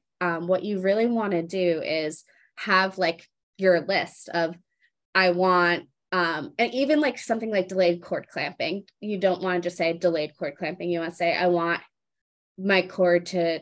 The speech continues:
not be clamped until it's white and no longer pulsing," or for two minutes, three minutes, however, whatever the decision you guys make. Um,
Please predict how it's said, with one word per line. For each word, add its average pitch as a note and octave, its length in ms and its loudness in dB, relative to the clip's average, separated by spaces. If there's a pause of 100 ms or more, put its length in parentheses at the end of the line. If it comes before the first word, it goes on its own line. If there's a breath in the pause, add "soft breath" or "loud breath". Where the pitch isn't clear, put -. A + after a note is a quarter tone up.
not E3+ 280 -2
be F3 100 -2
clamped E3+ 580 -6
until F3 560 -2
it's - 380 -4
white G#3 320 0
and F3+ 140 0
no D#3+ 120 -4
longer D3 400 -10
pulsing," - 640 -10
or F#3+ 240 4
for F3+ 400 0 (560)
two B3 180 0
minutes, E3+ 460 -4
three F3+ 160 0
minutes, C3+ 280 -6
however, F3+ 540 0 (460 soft breath)
whatever F3 440 4
the F3 240 0
decision D#3 500 -6
you D#3+ 140 -2
guys C#3 360 -4
make. A3+ 520 -2
Um, F3+ 440 -4